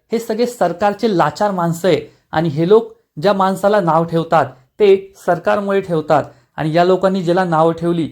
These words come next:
तो माणूस नक्कीच चांगला असतो आणि माझा पूर्ण विश्वास आहे तू सखीबरोबर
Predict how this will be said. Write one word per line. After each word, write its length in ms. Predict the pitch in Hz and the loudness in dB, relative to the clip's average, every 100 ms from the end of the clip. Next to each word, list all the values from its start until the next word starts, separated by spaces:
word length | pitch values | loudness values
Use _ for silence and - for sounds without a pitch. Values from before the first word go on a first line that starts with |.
| - _ _ - | -10 _ _ -4
तो 120 | 165 | -2
माणूस 400 | 165 208 196 190 - - | 2 0 0 -4 -8 -10
नक्कीच 520 | 151 170 - 226 - - | -6 -6 -6 -10 -4 0
चांगला 300 | 165 160 160 | 0 2 0
असतो 440 | 156 180 127 - _ - | 0 -4 -4 -6 _ -10
आणि 160 | 165 185 | -6 -2
माझा 320 | 180 180 220 | -2 0 -2
पूर्ण 340 | 214 190 208 | -2 -2 0
विश्वास 480 | 214 196 - 165 160 | 0 0 2 0 2
आहे 100 | 147 - _ _ - | -4 -4 _ _ -8
तू 60 | 208 | -6
सखीबरोबर 680 | - 185 220 202 208 208 | 0 0 0 2 4 4